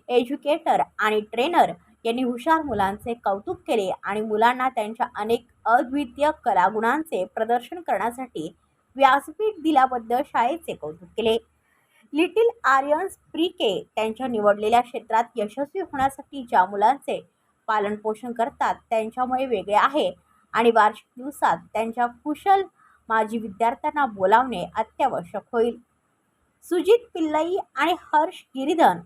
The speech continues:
यांना या कार्यक्रमात गौरवण्यात आले. लिटिल आर्यन्स आणि आर्य गुरुकुल यांनी राष्ट्रवाद आणि कुटुंबाचा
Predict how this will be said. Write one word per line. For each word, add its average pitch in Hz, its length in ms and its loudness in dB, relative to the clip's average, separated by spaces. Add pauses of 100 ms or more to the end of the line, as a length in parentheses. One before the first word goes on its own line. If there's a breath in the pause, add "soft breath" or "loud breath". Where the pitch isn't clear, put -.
(120)
यांना 214 280 0
या 220 120 4
कार्यक्रमात 202 640 -2 (220)
गौरवण्यात 233 520 2
आले. 214 240 4 (880 soft breath)
लिटिल 370 300 4 (140)
आर्यन्स 294 520 0 (140)
आणि 269 260 2 (140)
आर्य 277 300 4
गुरुकुल 277 560 -2 (160)
यांनी 220 320 2
राष्ट्रवाद 269 540 4 (160)
आणि 262 160 -2
कुटुंबाचा 240 600 0